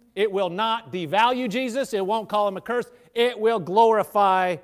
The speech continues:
Jesus. S-, prophecy, what people call prophecy. Look at First Corinthians fourteen three. We'll come back to verse four.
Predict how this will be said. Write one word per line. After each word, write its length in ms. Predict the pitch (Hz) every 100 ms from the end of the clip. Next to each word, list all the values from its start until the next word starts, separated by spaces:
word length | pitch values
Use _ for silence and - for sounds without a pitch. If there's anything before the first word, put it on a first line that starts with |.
| _ 131
Jesus. 520 | 151 180 117 - - _ _ _ _ _ _ 127 _ _ -
S-, 240 | - - _
prophecy, 560 | - 285 240 180 170 143
what 200 | 226 226
people 300 | 285 277 277
call 220 | 226 220
prophecy. 440 | 208 196 156 156
Look 220 | 180 240
at 240 | 240 226 -
First 240 | 226 -
Corinthians 480 | - 214 175 190 165
fourteen 440 | - 196 190 175 143
three. 240 | 185 131
We'll 120 | 123
come 180 | - 156
back 300 | 147 147 147 _ _ _ _ _ _ _ _
to 80 | 147
verse 260 | 139 131 -
four. 380 | 160 120 110